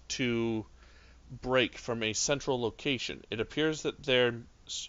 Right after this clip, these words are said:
infrastructure is primarily a mesh style of communications. So, uh, so there is no real central node that things are broadcasting from. Rather, um, if one needs to make a communication from one device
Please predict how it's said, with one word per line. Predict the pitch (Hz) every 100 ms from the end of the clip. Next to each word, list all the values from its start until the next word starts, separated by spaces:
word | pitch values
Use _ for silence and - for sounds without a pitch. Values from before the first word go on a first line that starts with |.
| -
infrastructure | 139 131 127 - 127 - 147 127 -
is | 123 117 -
primarily | - - 120 120 120 123 123 120 113
a | 117 110
mesh | 110 127 143 - - - - - -
style | - - 135 123 135 190 -
of | 135 131
communications. | - 151 127 - 139 - 175 - - - - - - - -
So, | - - - 117
uh, | 113 110
so | 107 - 131
there | 127 127
is | 127 147
no | 151 147
real | 123 127 123
central | - - 131 - 120
node | 104 113 120 101 87 92
that | 101 95 - -
things | 120 107 104
are |
broadcasting | 117 117 113 123 95 107 95
from. | 107 95 - - - - -
Rather, | 123 120 123 117 110 - - - - -
um, | 107 104 107 113
if | 107 -
one | 120
needs | 117 113 -
to | 127
make | 120 -
a | 113
communication | - 113 104 - 185 190 - 185
from | - 120 113
one | 123 117
device | 110 107 117 - -